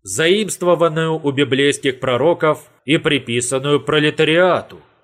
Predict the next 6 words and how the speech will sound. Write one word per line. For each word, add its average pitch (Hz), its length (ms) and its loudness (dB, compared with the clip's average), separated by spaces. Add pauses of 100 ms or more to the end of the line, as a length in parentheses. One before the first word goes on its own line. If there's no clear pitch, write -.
Жрать 151 480 0
коварный 123 640 -2
подвох, 143 760 0 (260)
жрать 143 560 0
грехи 151 520 -2
наши, 101 480 -12